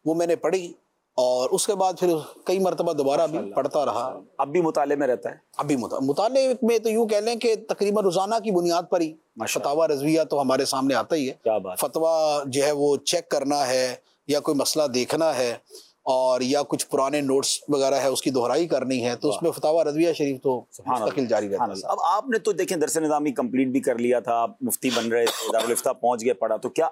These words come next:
Speaker 2: اب بھی کسی کو اتنے سارے درجے پڑھنے کے بعد ہی فتاوی رضویہ پڑھنا چاہیے؟ بلکہ ہم نے تو دیکھا ہے اب لوگ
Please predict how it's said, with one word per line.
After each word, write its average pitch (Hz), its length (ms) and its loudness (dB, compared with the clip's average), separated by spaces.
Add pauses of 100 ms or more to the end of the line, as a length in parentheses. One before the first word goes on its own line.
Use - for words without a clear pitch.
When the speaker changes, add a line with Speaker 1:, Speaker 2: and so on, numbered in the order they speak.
Speaker 2:
اب 123 240 -4
بھی 196 240 -2 (340)
کسی 156 220 -2
کو 165 160 0
اتنے 160 320 0
سارے 156 220 2
درجے 143 300 2
پڑھنے 143 280 0
کے 156 100 2
بعد 123 240 0
ہی 180 40 2
فتاوی 170 300 2
رضویہ 170 180 2
پڑھنا 151 260 -2
چاہیے؟ 160 300 0
بلکہ 156 240 -2
ہم 135 60 0
نے 151 60 -2
تو 139 120 -6
دیکھا 147 220 0
ہے 165 40 0
اب 151 80 -4
لوگ 151 120 4